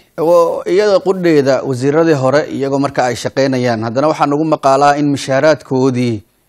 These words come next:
bilaha si sax aysan u helin oo bil, bil dhaaf ama laba bil dhaaf mishaaraadka ay u helaan. Haddiiba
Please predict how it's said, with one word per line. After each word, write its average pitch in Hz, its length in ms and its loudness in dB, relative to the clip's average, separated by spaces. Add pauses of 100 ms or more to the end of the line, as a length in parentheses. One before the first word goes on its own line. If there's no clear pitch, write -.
(180)
bilaha 143 360 0
si 156 100 -8
sax - 240 -8
aysan 131 280 -2
u 143 80 -2
helin 135 460 0
oo 127 140 -2
bil, 139 380 -2 (100)
bil 135 280 -4
dhaaf 143 320 2
ama 120 180 -4
laba 127 180 0
bil 127 200 -4
dhaaf 139 240 0
mishaaraadka 123 640 -2
ay 113 80 -6
u 127 60 -4
helaan. 117 280 -4
Haddiiba 147 460 -2